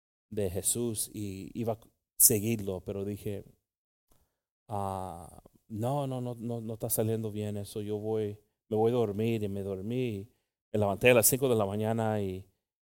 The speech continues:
unas palabras que estábamos platicando, mi hermano, y él dijo algo que era bien importante. Le salvó a él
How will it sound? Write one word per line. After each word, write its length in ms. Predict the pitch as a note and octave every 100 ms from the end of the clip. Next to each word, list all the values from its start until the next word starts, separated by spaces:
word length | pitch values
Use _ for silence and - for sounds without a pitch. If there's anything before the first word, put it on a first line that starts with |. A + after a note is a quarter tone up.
| _ -
unas 220 | B2 -
palabras 500 | G#2+ G#2 A2 A2 -
que 500 | G#2 G2+ F#2+ F2+ F#2
estábamos 420 | - A2 G#2 G#2 -
platicando, 640 | F#2+ G2 - G#2 G#2+ G2+
mi 140 | G2
hermano, 380 | F2+ G2+ G#2 G2+
y 80 | G2
él 180 | A2+ A#2
dijo 360 | A#2+ C#3 G#2+
algo 580 | G2+ G#2 G2 F#2+ G2 G#2 _ _ _ _ _ _ _ _ _
que 100 | G#2
era 180 | G2+ G#2
bien 240 | G2+ G#2+ G#2+
importante. 1120 | G2+ G2 F2 - F#2+ F#2+ F#2 F2 F#2+ F2+ F#2+ _ _ _ _ _ A2+
Le 220 | G#2 G2
salvó 800 | - F#2+ F2+ F#2+ G#2 F#2+ F2+ - _ _ _ _ _ _ _ _ F#2+
a 80 | F#2+
él 320 | F#2 F2